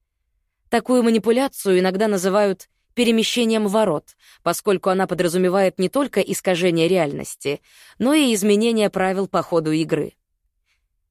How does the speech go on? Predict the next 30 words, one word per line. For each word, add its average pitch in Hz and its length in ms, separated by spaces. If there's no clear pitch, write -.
В 180 100
некотором 190 460
смысле 180 560
газлайтинг 185 640
часто 196 360
напоминает 185 640
аргументы 190 580
адвоката 170 560
в - 80
суде. 156 440
Например, 214 440
мужчина, 208 460
подъезжающий 165 680
к 151 80
дому 170 260
своей 165 320
любовницы, 170 720
сталкивается 254 720
с 226 40
женой, 196 480
которая 214 440
ждёт 185 320
его 170 280
у 165 60
входа, 175 540
зная, 175 480
что 170 260
он 170 240
туда 185 220
едет. 190 500